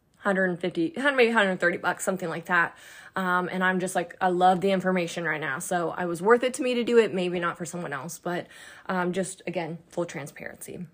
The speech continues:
So all in all, I just want to continue to say, be your own advocate. If things are wrong, if things are off, gosh, if you're feeling miserable with pain and joint pain and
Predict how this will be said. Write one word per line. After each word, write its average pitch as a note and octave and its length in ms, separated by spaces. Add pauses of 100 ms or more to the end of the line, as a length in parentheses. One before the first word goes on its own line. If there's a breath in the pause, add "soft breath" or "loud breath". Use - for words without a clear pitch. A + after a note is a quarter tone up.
(1500)
So D#4+ 240
all D#4 240
in F#4+ 80
all, C#4 480 (140)
I A#3 160
just C#4 480
want B3+ 180
to B3 80
continue B3 460
to A#3 80
say, G3+ 320
be G#3 160
your C4+ 180
own C4 140
advocate. G#3 600
If F#3+ 100
things B3+ 260
are C4+ 120
wrong, A3 400
if A3 100
things A#3 200
are A#3 140
off, G3+ 360 (720 soft breath)
gosh, - 520 (320 soft breath)
if A3 100
you're C4 120
feeling C4+ 560 (360)
miserable G3+ 760
with G3 180
pain G#3 580
and F#3+ 220
joint G#3+ 260
pain G3 320
and F3 420